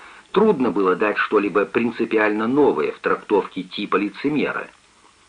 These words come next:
Новым в трактовке лицемерия у Филдинга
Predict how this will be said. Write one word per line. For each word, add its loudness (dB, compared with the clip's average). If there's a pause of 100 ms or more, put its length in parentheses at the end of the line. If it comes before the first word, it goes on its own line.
(220)
Новым 6
в -14
трактовке 0
лицемерия -4
у -2
Филдинга -2